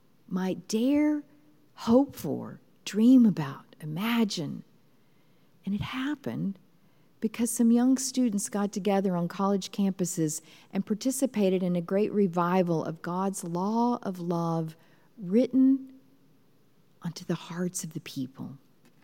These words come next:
What do you think? Dare we believe that God can claim us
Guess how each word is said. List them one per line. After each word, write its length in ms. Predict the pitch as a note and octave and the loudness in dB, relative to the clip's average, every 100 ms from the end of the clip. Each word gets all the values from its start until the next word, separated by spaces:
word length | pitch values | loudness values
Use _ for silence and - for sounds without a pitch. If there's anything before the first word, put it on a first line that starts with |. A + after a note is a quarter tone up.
| - _ _ _ _ _ _ _ _ _ _ - | -20 _ _ _ _ _ _ _ _ _ _ -14
What 120 | F#3 | -6
do 80 | G#3 | -4
you 60 | G#3 | -4
think? 500 | - G#3 D#3+ - - _ _ _ _ _ _ _ _ _ _ _ _ _ _ - - | 0 0 -2 -10 -20 _ _ _ _ _ _ _ _ _ _ _ _ _ _ -12 0
Dare 340 | F3+ F3+ G#3+ | 2 4 4
we 160 | A3 A3+ | 4 2
believe 720 | G#3+ G#3 F3+ F#3+ F#3+ G3 F#3+ _ _ _ _ _ _ _ _ _ | 0 2 4 4 2 0 -4 _ _ _ _ _ _ _ _ _
that 180 | - D#3 | -16 -10
God 420 | E3+ E3+ F#3 G3 | -6 -4 -4 -4
can 200 | - - | -6 -10
claim 420 | D#3 - F3+ E3+ C3+ | -10 -6 -4 -4 -6
us 520 | C3+ D3+ - - | -8 -8 -8 -8